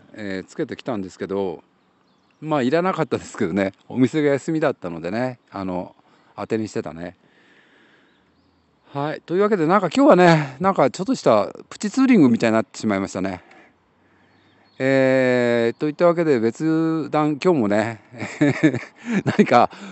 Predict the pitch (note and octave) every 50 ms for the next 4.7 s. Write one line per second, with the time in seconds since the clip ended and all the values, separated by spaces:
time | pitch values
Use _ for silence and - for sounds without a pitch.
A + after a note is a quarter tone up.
0 | E3 C3 _ - A#2 C#3+ F3 F#3+ F3+ D#3 C3+ C#3 C3+ C3+ C3+ A#2+ G#2 G2+ - D3+
1 | E3+ E3+ D3+ C3+ A#2 G#2 A2 A2 G2+ F#2+ F#2+ F#2+ - B2+ E2 G2+ G2+ - G#2+ A2
2 | C3+ D3+ E3+ E3+ F3 F3+ F3 D#3 D#3+ E3+ F3 D#3+ - F3 E3+ D#3+ D#3 C3+ - G2+
3 | F2+ F#2 F#2 F#2 F2+ F2+ - - D#3 D#3 E3+ F3 E3 D#3 A#2+ G#2 F#2+ G2+ A2+ A#2
4 | B2 C3 B2+ C3 B2+ A#2 G2 - - F#2+ F#2 F#2+ F#2+